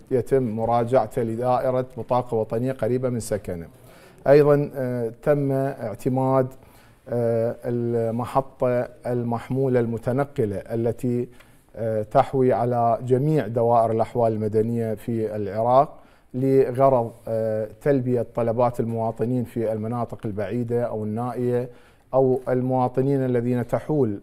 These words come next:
ظروفهم الصحية مثلًا لحضورهم إلى دوائر الأحوال المدنية المسجلين فيها كدور الرعاية الاجتماعية أو دور الأيتام أو كبار السن أو حالات المرضية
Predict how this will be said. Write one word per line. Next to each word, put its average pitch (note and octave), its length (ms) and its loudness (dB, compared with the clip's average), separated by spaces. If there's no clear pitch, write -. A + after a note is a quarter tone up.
ظروفهم A#2+ 800 -2
الصحية A#2 680 -2
مثلًا A#2+ 460 -4
لحضورهم A2+ 1400 -2
إلى A#2+ 260 0
دوائر A2+ 560 2
الأحوال A#2 400 0
المدنية A2+ 420 -2
المسجلين G#2+ 600 -4
فيها G#2+ 500 -4
كدور C3 260 2
الرعاية G#2+ 560 0
الاجتماعية G#2 1000 -6
أو G#2+ 300 -8
دور G#2 240 -6
الأيتام A2 640 -4
أو G#2 120 -4
كبار G#2 420 -4
السن B2 500 -4
أو B2+ 160 2
حالات A2+ 440 0
المرضية A2 840 -4